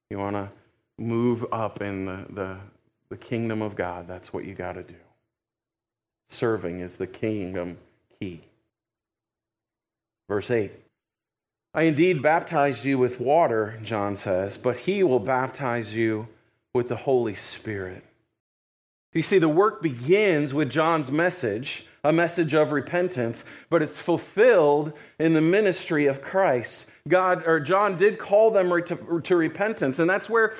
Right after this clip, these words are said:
the gospel begins. It's in repenting. It's in seeing that we need a Savior. That's where we can begin to accept what Christ has done for us. That's where it needs to start. But then it needs to be fulfilled in the finished work of Jesus,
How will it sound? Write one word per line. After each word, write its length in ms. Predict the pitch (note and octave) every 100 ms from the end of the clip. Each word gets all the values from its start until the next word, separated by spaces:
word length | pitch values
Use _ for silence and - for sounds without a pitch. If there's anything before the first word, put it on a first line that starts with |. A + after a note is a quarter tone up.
| - -
the 120 | F#3+
gospel 500 | G3+ G#3+ - A3 G3+
begins. 560 | F3+ D#3+ A#3 E3+ C3 - -
It's 160 | F3 F3+
in 140 | G#3
repenting. 560 | G3 F#3 G#3+ A3+ F#3 E3
It's 160 | E3
in 140 | F#3 F3+
seeing 420 | - A#3+ A3+ G3
that 120 | F3+
we 160 | E3+ F3
need 360 | E3+ G3 C4+
a 80 | G3
Savior. 560 | - D#3 C#3+ B2+ B2 - -
That's 240 | E3+ G#3+ A3
where 160 | G#3+
we 100 | G3+
can 200 | G3+ F#3+ F3
begin 340 | D#3 F#3+ F#3+
to 200 | F#3 F#3
accept 420 | D#3+ - G3+ G3
what 180 | F#3+ E3+
Christ 360 | F3 E3+ E3+ -
has 160 | D#3
done 300 | D3 D#3 D#3 D#3 - - _
for 280 | A#3+ G#3+
us. 120 | B2 -
That's 180 | F3+ F#3
where 180 | F#3
it 160 | E3+ E3+
needs 480 | F3 F#3+ B3 G#3 -
to 120 | E3+
start. 560 | C#3+ - C#3 A#2 A2 G#2 - -
But 200 | E3+ E3
then 280 | G3+ B3+ B3
it 140 | G3
needs 420 | F3+ G#3 C4+ F#3+ -
to 80 | F3+
be 200 | F3 E3+
fulfilled 920 | E3+ D#3 - C4+ C4+ D3 B2+ D3 - - _ _
in 120 | F#3+ F#3+
the 80 |
finished 360 | F3+ A3 G3+ -
work 240 | F#3+ F#3
of 100 | F3
Jesus, 680 | D3 F#3+ A3 E3 A2+ G#2+ -